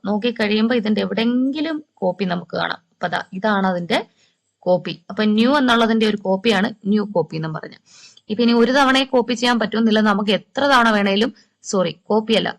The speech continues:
ഇപ്പൊ ഒരു തവണയെ നമുക്ക് പേസ്റ്റ് ചെയ്യാവൂ എന്നില്ല, എത്ര തവണ വേണമെങ്കിലും നമ്മൾ പേസ്റ്റ് ചെയ്ത് അതിന്റെ കോപ്പി ക്രിയേറ്റ് ചെയ്യാൻ പറ്റും. പക്ഷെ ഒരു തവണ നമ്മൾ കോപ്പി എന്നുള്ളത് സെലക്ട് ചെയ്താൽ മതി, എത്ര തവണ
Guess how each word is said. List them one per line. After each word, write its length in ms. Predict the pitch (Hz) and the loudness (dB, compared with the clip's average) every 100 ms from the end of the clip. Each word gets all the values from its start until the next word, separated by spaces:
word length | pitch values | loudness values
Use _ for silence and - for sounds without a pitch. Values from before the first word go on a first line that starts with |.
| _ _ _ | _ _ _
ഇപ്പൊ 100 | 220 | 2
ഒരു 100 | 226 269 | 2 4
തവണയെ 320 | 262 247 285 285 | 4 4 2 0
നമുക്ക് 300 | 247 220 294 - _ _ _ 202 190 | 0 0 -2 -4 _ _ _ -6 0
പേസ്റ്റ് 360 | 240 233 262 233 | 2 2 -2 0
ചെയ്യാവൂ 280 | 240 226 233 233 | 4 6 6 4
എന്നില്ല, 280 | 214 196 160 - _ _ - | 4 2 -2 -6 _ _ -6
എത്ര 180 | 185 - 262 | -4 0 2
തവണ 160 | 247 247 | 4 4
വേണമെങ്കിലും 580 | 240 226 247 247 254 302 269 | 4 2 2 2 2 2 2
നമ്മൾ 160 | 220 202 202 | 2 2 0
പേസ്റ്റ് 360 | 190 196 - | 0 0 -2
ചെയ്ത് 220 | 208 190 285 - | 0 0 -2 -2
അതിന്റെ 220 | 202 202 190 - | -2 0 -2 -2
കോപ്പി 300 | 175 190 226 226 | -2 0 -2 -2
ക്രിയേറ്റ് 260 | 185 160 | -4 -4
ചെയ്യാൻ 140 | 185 180 | -4 -4
പറ്റും. 200 | 87 - - _ _ | -4 -8 -14 _ _
പക്ഷെ 160 | 240 285 262 | -4 2 4
ഒരു 120 | 285 320 | 4 4
തവണ 200 | 262 302 | 4 2
നമ്മൾ 160 | 311 262 233 220 | 2 0 -2 -2
കോപ്പി 380 | 214 233 262 294 | 0 0 -2 -2
എന്നുള്ളത് 320 | 302 254 226 214 | 2 2 2 0
സെലക്ട് 280 | 202 180 160 | 0 -2 -2
ചെയ്താൽ 200 | 170 170 165 | -4 -2 -2
മതി, 140 | 156 - _ _ - 214 | -6 -12 _ _ -2 -2
എത്ര 300 | 214 - 311 320 | -4 0 2 4
തവണ 200 | 240 | 4